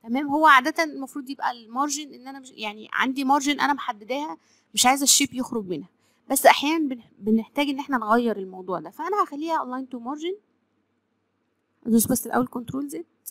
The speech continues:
وأخليها align to margin، خلاص هي align to margin، وأختار في الليفت. عرفنا الليفت بيعمل إيه؟ بيخليهم كلهم على الشمال.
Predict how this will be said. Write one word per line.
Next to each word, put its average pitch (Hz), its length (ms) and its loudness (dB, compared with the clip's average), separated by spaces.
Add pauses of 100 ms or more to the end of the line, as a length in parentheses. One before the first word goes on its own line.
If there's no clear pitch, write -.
(1000)
وأخليها 220 600 -8
align 233 380 -10
to 269 60 -14
margin، 277 520 -12
خلاص 240 280 -16
هي 240 180 -8
align 240 240 -10 (380)
to 247 60 -12
margin، 254 300 -6 (360)
وأختار 240 580 0 (400)
في 240 260 -14
الليفت. 214 360 0
عرفنا 226 320 4
الليفت 233 240 -4
بيعمل 240 320 0
إيه؟ 294 140 2
بيخليهم 254 340 2
كلهم 294 720 4 (260)
على 208 80 0
الشمال. 196 420 4